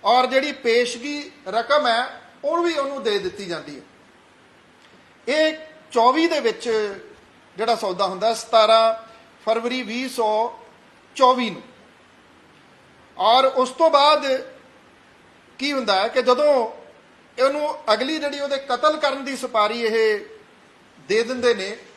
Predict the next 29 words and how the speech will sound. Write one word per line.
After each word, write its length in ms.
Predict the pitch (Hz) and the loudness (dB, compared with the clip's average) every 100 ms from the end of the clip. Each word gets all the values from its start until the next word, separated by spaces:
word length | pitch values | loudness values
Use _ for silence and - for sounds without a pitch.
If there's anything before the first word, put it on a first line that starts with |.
| _ _ _ _ _ _ _ _ _ | _ _ _ _ _ _ _ _ _
ਤਾਂ 60 | 247 | -2
ਉਸ 160 | 254 254 | -2 -2
ਤੋਂ 100 | 262 | -2
ਬਾਅਦ 320 | 175 277 311 | 4 4 4
ਉਹਨਾਂ 220 | 311 302 | 0 -2
ਨੂੰ 100 | 294 | -2
ਪਤਾ 220 | 240 233 | -2 -2
ਲੱਗਦਾ 320 | 220 180 175 240 | -2 -2 -4 -6
ਹੈ 60 | |
ਕਿ 140 | 247 254 | -6 -8
ਜਿਸ 320 | - 240 247 | -4 -4 -4
ਵਿਅਕਤੀ 520 | 233 208 202 - 269 262 | -8 -8 -8 -12 -10 -6
ਦੇ 120 | 247 | -4
ਨਾਲ 300 | 208 196 226 | 0 0 0
ਉਹ 200 | 226 233 | -2 -6
ਪਹਿਲਾਂ 360 | - 277 302 294 | -6 -4 -2 -4
ਵੀ 100 | 262 | -4
ਸੌਦਾ 340 | 220 190 233 | -6 0 0
ਮਾਰ 240 | 220 202 | 2 0
ਰਹੇ 160 | 208 220 | -2 -4
ਸੀ, 240 | 220 220 220 - _ _ _ _ _ _ _ - | -6 -14 -16 -20 _ _ _ _ _ _ _ -10
ਜਿਹਨੂੰ 220 | 247 233 | -6 -4
ਲੱਤਾਂ 260 | 202 247 240 | -2 0 4
ਬਾਹਾਂ 280 | 240 247 254 | 4 2 -2
ਤੋੜਾਉਣ 340 | 240 240 233 | 0 -2 -4
ਲਈ 80 | 240 | -4
ਪੈਸੇ 280 | 226 220 233 | -2 -2 -4
ਦਿੱਤੇ 280 | 226 240 240 | -4 0 0
ਸੀ 220 | 240 240 | -2 -10